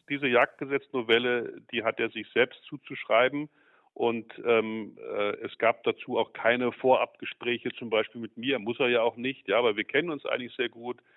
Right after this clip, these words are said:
Er ist auch der Deutschen Wildtierstiftung Gut Lebelshagen freundschaftlich verbunden.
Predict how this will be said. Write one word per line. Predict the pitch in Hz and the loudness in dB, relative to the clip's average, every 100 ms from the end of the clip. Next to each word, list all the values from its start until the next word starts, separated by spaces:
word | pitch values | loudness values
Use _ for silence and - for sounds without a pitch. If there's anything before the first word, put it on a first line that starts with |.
| _ _ - | _ _ -6
Er | 117 | -4
ist | 120 | -2
auch | 110 - | -2 0
der | 107 | 0
Deutschen | 107 107 104 | 2 0 -4
Wildtierstiftung | 117 113 110 - 107 - 110 104 | -6 -6 -6 -6 -8 -8 -14 -12
Gut | 123 - | -14 -6
Lebelshagen | 120 117 104 104 101 101 | -6 -6 -4 0 0 0
freundschaftlich | 107 110 113 104 104 - | -4 -4 -4 -8 -8 -6
verbunden. | 98 110 120 123 113 | -6 -6 -10 -10 -14